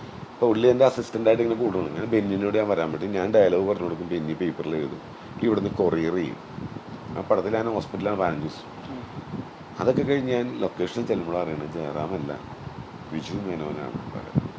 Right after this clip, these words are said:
Speaker 1: അതിൽ ഏറ്റവും വലിയ സങ്കടം ബിജു മേനോൻ. ബിജു മേനോൻ നല്ല ആക്ടറാണ്, ഇല്ലെന്നല്ല, പക്ഷേ ആ ജയറാം type of comedy ബിജു മേനോൻ ചെയ്യുമ്പോൾ ഒരു ബുദ്ധിമുട്ടുണ്ടായിരുന്നു.
Speaker 2: പിന്നെ?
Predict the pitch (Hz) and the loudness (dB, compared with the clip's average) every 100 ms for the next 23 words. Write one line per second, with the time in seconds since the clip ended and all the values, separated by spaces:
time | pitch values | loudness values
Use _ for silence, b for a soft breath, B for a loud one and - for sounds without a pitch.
0 | - - - - - - - - - - | -12 -12 -14 -14 -14 -14 -14 -10 -10 -10
1 | - - 67 82 90 90 - 107 120 123 | -14 -10 -4 4 8 8 8 4 6 6
2 | 135 123 160 127 98 104 113 127 131 113 | 6 6 4 2 0 2 2 2 -2 -2
3 | 90 80 76 92 127 120 147 165 - 175 | -2 -2 -2 0 2 6 6 6 2 0
4 | 175 156 170 143 101 110 113 - 73 87 | 4 4 4 4 2 0 -2 -4 -2 4
5 | 117 131 113 104 107 113 135 131 143 143 | 4 2 0 6 8 6 6 6 8 6
6 | 147 - 151 139 143 156 - - - - | 2 2 2 4 4 2 0 -12 -12 -12
7 | - - 139 131 139 139 135 135 131 131 | -12 -2 0 4 4 4 2 4 4 4
8 | 127 110 110 98 95 71 - - - 156 | 2 4 4 2 0 0 -2 -10 -6 -4